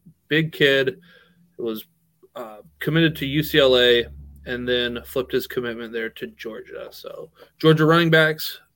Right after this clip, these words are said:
haven't really given us a lot of,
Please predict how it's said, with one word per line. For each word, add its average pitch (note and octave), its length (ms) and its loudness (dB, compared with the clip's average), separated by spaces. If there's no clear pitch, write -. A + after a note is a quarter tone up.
haven't D3 380 -2
really C#3 380 -2
given C#3+ 220 0
us C#3 140 -4
a C3 40 -2
lot B2+ 220 2
of, B2 440 -2